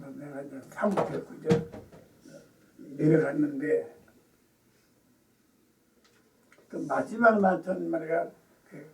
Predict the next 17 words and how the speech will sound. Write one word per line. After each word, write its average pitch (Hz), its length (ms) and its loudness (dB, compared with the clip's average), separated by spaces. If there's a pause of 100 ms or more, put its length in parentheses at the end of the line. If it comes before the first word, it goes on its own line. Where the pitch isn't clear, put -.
(160)
기도가 147 380 -4
권면을 165 520 0
한대. - 260 -10 (2250)
이 165 200 -2
종에게 160 520 6
능력을 156 520 6
줘서 156 640 4 (680)
총회를 202 440 6
살리게 175 400 2
하시고, 147 800 2 (1500)
어? - 260 -2 (480)
설립자를 156 840 6
잘, - 160 -8 (880)
음? - 220 -2 (240)
이렇게. - 360 6 (640)
그러니까 262 320 8 (280)
기-, 262 200 6